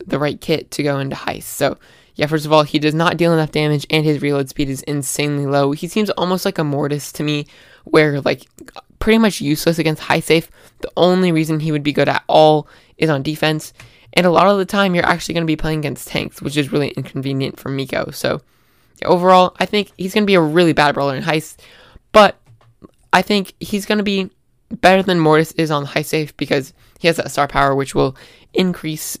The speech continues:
the damage onto non-brawlers. So yeah, it'll actually deal four thousand three hundred damage to the high safe, which, if you can get straight onto the high safe,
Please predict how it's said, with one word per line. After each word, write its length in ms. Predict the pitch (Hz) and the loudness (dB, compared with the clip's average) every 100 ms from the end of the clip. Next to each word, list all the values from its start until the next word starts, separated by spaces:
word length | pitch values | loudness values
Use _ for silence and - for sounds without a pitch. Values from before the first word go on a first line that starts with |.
| - | -6
the 100 | - | -2
damage 340 | 139 139 135 - | -2 -2 -4 -6
onto 320 | 139 131 135 | -8 -4 -4
non-brawlers. 1080 | 131 131 139 135 - _ - - 139 - - _ _ _ _ - | -4 -6 -6 -6 -10 _ -6 -6 -6 -8 -12 _ _ _ _ -6
So 120 | 151 | -2
yeah, 140 | 143 - | -2 2
it'll 180 | 151 147 | 2 4
actually 300 | 147 - 151 | 2 0 -2
deal 240 | 143 143 | 0 0
four 220 | 135 151 | 0 -2
thousand 400 | 143 143 135 131 | 0 -2 -4 -10
three 140 | - 139 | -8 -6
hundred 240 | 135 131 | -6 -6
damage 300 | 131 135 135 | -6 -6 -8
to 60 | 113 | -6
the 80 | - | -6
high 180 | 131 | -6
safe, 340 | 131 - 139 - _ - _ | -10 -12 -14 -18 _ -20 _
which, 360 | - 202 - - | 2 2 0 -8
if 160 | 151 170 | -6 -6
you 80 | |
can 120 | 185 214 | -4 -2
get 200 | 208 - | -2 -2
straight 200 | 170 160 | -4 -4
onto 160 | 151 | -4
the 100 | 143 | -6
high 180 | 139 156 | -4 -6
safe, 300 | - 202 - | -2 -4 -6